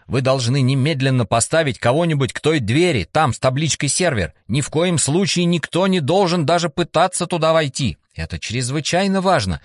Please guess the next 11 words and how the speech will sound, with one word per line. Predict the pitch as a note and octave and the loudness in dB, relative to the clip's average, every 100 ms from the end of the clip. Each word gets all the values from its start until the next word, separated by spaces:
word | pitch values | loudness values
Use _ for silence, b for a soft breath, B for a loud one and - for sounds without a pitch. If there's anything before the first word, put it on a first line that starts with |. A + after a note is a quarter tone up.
| B - | B -10
и | A2+ - | -10 -4
очень, | A2+ C#3 - D2+ | -4 -2 -4 -6
повторяю, | G#2+ - G2 A2 D#3 F#2 - | -8 -4 -2 0 0 -2 -2
очень | D3 - E3 | -2 -2 -2
опасно | D#3 - D3+ F#3 F#3 | -2 0 0 0 -2
для | E3 E3+ | 0 0
жизни | D#3+ G#3 G2 D#2+ B B | 0 0 -2 -4 B B
и | A2 | -2
вообще | C#3+ E3 - F3+ | -2 -2 -2 -2
для | F#2 G2+ | -2 -4
всего». | - A#2 F#3+ B3 | -4 -2 0 -2